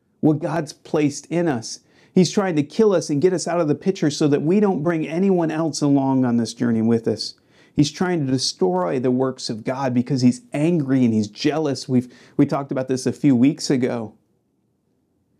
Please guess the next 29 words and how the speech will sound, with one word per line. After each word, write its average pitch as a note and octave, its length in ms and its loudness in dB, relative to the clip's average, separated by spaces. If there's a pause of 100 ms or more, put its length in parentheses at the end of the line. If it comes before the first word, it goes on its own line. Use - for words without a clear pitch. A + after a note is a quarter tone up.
(1200)
The C#3 200 8
enemy E3 380 0
does B2 260 0
not D3+ 460 0
want D3 240 -2
to B2+ 80 -4
see D#3 500 0
us - 600 -6 (480)
become B2+ 600 -2
who B2+ 120 -2
God A#2+ 280 -2
wants A2+ 260 -6
us A2+ 160 -6
to A2 100 -6
be. G2+ 340 -4 (1700)
Those E3+ 360 2
that D#3+ 140 0
know C#3+ 260 2
the C#3+ 100 2
voice A#2+ 340 0
of A2 140 -4
God, A2+ 300 -2
and A2 140 -6
for B2 200 -2
us, F3 260 -4 (180)
after D3+ 380 -6
Jesus B2+ 460 0
rose B2+ 200 0
into, A#2 480 0